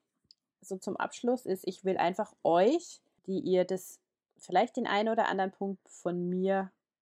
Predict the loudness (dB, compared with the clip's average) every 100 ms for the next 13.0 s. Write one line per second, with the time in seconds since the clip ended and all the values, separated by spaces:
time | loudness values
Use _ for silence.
0 | _ -4 0 0 -2 -6 -2 -2 -4 -8
1 | -8 -6 -2 2 2 0 -2 -2 -6 -18
2 | -18 -6 -2 -2 -4 -4 -2 -2 -2 -4
3 | -4 -4 -4 -4 -4 -4 -4 -8 -10 -8
4 | -6 -4 -4 -4 -6 -6 -8 -6 -6 -10
5 | -12 _ _ _ _ _ _ -8 -6 -4
6 | -2 -2 -4 -10 -10 -6 -4 -2 -2 -4
7 | -4 -4 -4 -6 -10 -10 -20 _ _ _
8 | -4 -2 -2 -8 _ _ _ -2 -2 -2
9 | -6 -4 -4 -4 -2 0 -2 -2 -2 -2
10 | -2 -8 -8 -8 -10 -8 -8 -2 -2 0
11 | 0 -2 _ _ -8 -6 -8 -10 -6 -2
12 | -2 -2 -4 -6 -6 -4 -4 -4 -4 -6